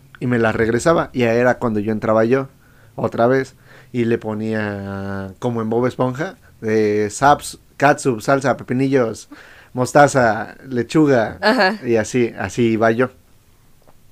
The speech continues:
Speaker 1: Y entonces era lo que hacía yo, la tapaba, la embolsaba para llevar o la emplataba, que casi nunca había para comer ahí porque era pandemia.
Speaker 2: Ajá.
Speaker 1: Este, pero la ponía para llevar y ya. Y la neta, esas hamburguesas estaban chidas.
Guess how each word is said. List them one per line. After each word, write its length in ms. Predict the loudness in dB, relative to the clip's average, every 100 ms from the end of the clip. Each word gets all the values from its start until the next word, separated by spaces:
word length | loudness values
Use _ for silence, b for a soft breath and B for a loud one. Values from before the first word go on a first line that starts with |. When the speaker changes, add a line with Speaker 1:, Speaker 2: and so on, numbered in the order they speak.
| -20 -6
Speaker 1:
Y 100 | -6
entonces 540 | -4 -8 -4 -4 -4 B B B
era 180 | 0 2
lo 120 | 2
que 80 | 0
hacía 240 | 0 2 4
yo, 260 | 6 4
la 200 | 2 0
tapaba, 480 | 0 4 4 4 0
la 100 | -2
embolsaba 440 | -2 -4 0 0 0
para 140 | 0
llevar 280 | 0 0 0
o 140 | 0
la 240 | 0 0 -2
emplataba, 600 | -4 -8 -2 -2 -2 -6 _ _ _ _ B B B
que 320 | -6 -2 -2 -4
casi 260 | -6 -4
nunca 300 | -6 -4 -4
había 160 | -4 -4
para 140 | -6
comer 260 | -8 -6 -4
ahí 120 | -4
porque 260 | -4 -12 -10
era 100 | -8
pandemia. 420 | -6 -6 -6 -10 -4
Speaker 2:
Ajá. 280 | -2 -2 -6 -10
Speaker 1:
Este, 240 | -10 -6 -4
pero 220 | -2 0
la 180 | -2 -4
ponía 440 | -6 -4 -2 -2
para 180 | 0 2
llevar 280 | 4 2 -4 -20 _ _ -20 -12
y 220 | -8 -6
ya. 240 | -4 -6 -8 _ _
Y 80 | -6
la 140 | -2 -2
neta, 220 | 0 0
esas 200 | -2 -4
hamburguesas 360 | -2 0 -2
estaban 280 | -4 -6 -6
chidas. 380 | -4 -4 -4